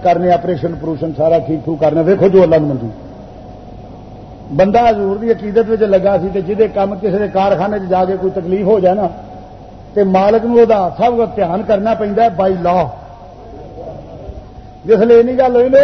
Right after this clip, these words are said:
بھی عقیدت نال نا، جس لے ڈگا تے لوکاں تانے دتے، انہاں آکھیا، "نہ دیہڑی نالے گوائی سو، جے کچھ کر سکدا لے لیا سو نا سواد۔"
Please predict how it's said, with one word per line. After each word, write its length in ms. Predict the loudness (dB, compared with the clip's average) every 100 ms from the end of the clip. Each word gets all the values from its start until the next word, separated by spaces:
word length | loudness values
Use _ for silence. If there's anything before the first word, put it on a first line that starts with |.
| 4
بھی 140 | 2
عقیدت 400 | -2 0 0 0
نال 220 | 0 0
نا، 160 | 0 -4 -8 -18 -18 -20 -20 -20 -20 -20 -20 -20 -20 -20 -20 -20 -8
جس 140 | 0
لے 120 | 2 2
ڈگا 260 | 2 2 2
تے 60 |
لوکاں 360 | 2 0 0 -2 0
تانے 280 | -2 -2 -6
دتے، 200 | -8 -10 -10 -12 -14 -20 -20 -20 -20 -14 -4
انہاں 300 | 0 2 2
آکھیا، 220 | 2 0
"نہ 120 | 0 -4 -4 -2
دیہڑی 320 | -2 -2 -2
نالے 240 | 2 2 2
گوائی 280 | 0 0 0
سو، 120 | -4 -10 -16 -20 -20 -20 -20 -20 -20 -14
جے 160 | 0 2 2
کچھ 140 | -2
کر 140 | 0 0
سکدا 240 | 2 0
لے 120 | 0
لیا 200 | 0 2 0
سو 80 | 0
نا 160 | 0
سواد۔" 420 | 2 0 0 -2